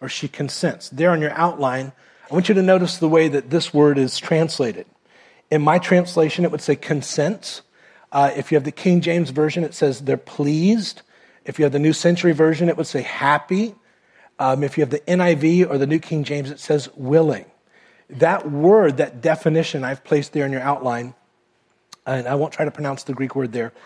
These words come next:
but it means to think well of in common, to assent to, to feel gratified with, to allow assent, be pleased, have pleasure. So here's the idea. One of the partners becomes a believer. The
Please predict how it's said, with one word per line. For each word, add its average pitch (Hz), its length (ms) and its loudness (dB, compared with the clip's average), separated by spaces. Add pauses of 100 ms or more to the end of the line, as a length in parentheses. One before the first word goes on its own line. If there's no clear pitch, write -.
(320)
but 151 140 2
it 147 80 -4
means 156 240 -4
to - 140 -12
think 151 260 -2 (100)
well 160 500 2
of 95 380 -4 (160)
in 139 180 -6
common, 131 500 -6 (320)
to 160 160 2
assent 175 480 -2
to, 107 360 -8
to 131 120 -10
feel 147 240 -2
gratified 143 800 0
with, 107 200 -10 (420)
to 151 160 2
allow 156 420 2
assent, 143 520 -4
be 156 140 -2
pleased, 170 720 0
have 135 220 -6
pleasure. 139 440 -4 (680)
So 170 120 -2
here's 196 280 4
the 175 140 0
idea. 156 400 0 (1080)
One 151 260 0
of 175 60 0
the 196 60 4
partners 170 440 -2
becomes 143 380 -6
a 170 60 0
believer. 165 580 0 (600)
The 143 160 -2